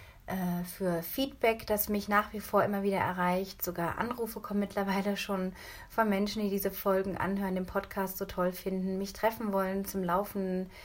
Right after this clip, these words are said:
äh, zum Unterhalten. Also es, ich bin total geflasht, was da irgendwie kommt. Und ich bin umso neugier-, neugieriger, was passieren wird, wenn ich in meine Detox-Phase Mitte November gehen werde,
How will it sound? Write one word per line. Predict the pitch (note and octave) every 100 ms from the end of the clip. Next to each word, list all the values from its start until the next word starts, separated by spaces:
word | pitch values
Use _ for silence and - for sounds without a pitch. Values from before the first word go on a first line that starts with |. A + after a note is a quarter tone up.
| - - -
äh, | - F3+ F3 E3 E3+ -
zum | G#3+ G3+
Unterhalten. | G3 G#3 G3 F#3+ G#3+ - G#3+ G#3 G#3 G#3 -
Also | G3 G3
es, | F#3+ F#3+
ich | - G3+
bin | A#3 A#3+
total | A#3+ B3 A3+ G#3 A#3
geflasht, | B3 - A3 A#3+ - -
was | F#3 F#3+ -
da | F#3+ F#3 F#3+
irgendwie | F#3 F#3+ F#3 F#3+
kommt. | - G3 F3
Und | F3+ F3+
ich | F#3+ -
bin | F#3+ F#3 F#3 - - - -
umso | B3+ A#3+
neugier-, | A3 G#3 G#3+ G#3 G3+ F#3+ - - G#3+
neugieriger, | G#3+ F#3+ G#3 A3 G#3+ G3 F#3+ F#3+ F#3
was | G3
passieren | - F#3 - A#3 B3 A3
wird, | G#3+ G#3 - - - -
wenn | F#3+ G3+
ich | G3+
in | - F#3+
meine | F3+ F#3
Detox-Phase | F3+ A3+ - G3+ - - F#3 F3 F3+ F3+
Mitte | F#3 F#3
November | F#3 F#3 A#3+ A#3
gehen | G3+ G3 G3
werde, | F#3+ F#3 F#3 F3+